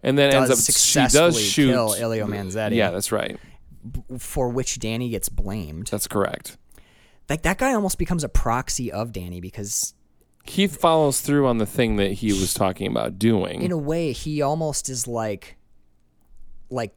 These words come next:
Speaker 2: the ghost of Christmas future for Danny. Like,
Speaker 1: Sure,
Speaker 2: if you
Speaker 1: this is
Speaker 2: keep
Speaker 1: what you
Speaker 2: going,
Speaker 1: become.
Speaker 2: this is what you are. If
Speaker 1: Let
Speaker 2: you
Speaker 1: me
Speaker 2: keep
Speaker 1: vanish
Speaker 2: going
Speaker 1: the
Speaker 2: down
Speaker 1: text
Speaker 2: this road.
Speaker 1: from this stone.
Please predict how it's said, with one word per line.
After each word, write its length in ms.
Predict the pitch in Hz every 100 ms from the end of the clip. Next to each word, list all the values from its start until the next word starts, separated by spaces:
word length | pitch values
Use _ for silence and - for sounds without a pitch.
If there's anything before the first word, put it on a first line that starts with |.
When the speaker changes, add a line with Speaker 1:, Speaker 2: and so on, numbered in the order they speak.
| _
Speaker 2:
the 80 | 123
ghost 460 | 107 123 117 - 117
of 180 | -
Christmas 420 | - 135 - 117 -
future 520 | - 101 - 82 62
for 160 | -
Danny. 340 | 87 95 95 87
Like, 160 | 92 92
Speaker 1:
Sure, 300 | 117 110 110
Speaker 2:
if 100 | 98
you 80 | 110
Speaker 1:
this 120 | 139
is 100 | 131
Speaker 2:
keep 80 | 117
Speaker 1:
what 120 | 123
you 40 | 147
Speaker 2:
going, 160 | 123 110
Speaker 1:
become. 320 | 107 - 127
Speaker 2:
this 160 | 117 143
is 140 | 135
what 240 | 127 117 110
you 240 | 123 123
are. 400 | 165 98 65 - -
If 140 | 110
Speaker 1:
Let 80 | 117
Speaker 2:
you 40 |
Speaker 1:
me 100 | 131
Speaker 2:
keep 80 | 139
Speaker 1:
vanish 320 | 131 135 131
Speaker 2:
going 120 | 113 117
Speaker 1:
the 60 |
Speaker 2:
down 80 | 113
Speaker 1:
text 220 | 117 131
Speaker 2:
this 80 | 143
road. 120 | 160 110
Speaker 1:
from 240 | 147 131
this 220 | 117 160
stone. 840 | - - - - - 156 151 143